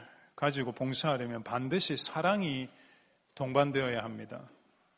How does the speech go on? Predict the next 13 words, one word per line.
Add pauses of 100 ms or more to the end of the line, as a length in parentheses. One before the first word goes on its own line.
(420)
사랑이라는
대원칙의
통제를
받아야
한다는
것이죠. (1700)
여러분,
교회의
혼란과
시험이
찾아오는
주된
이유는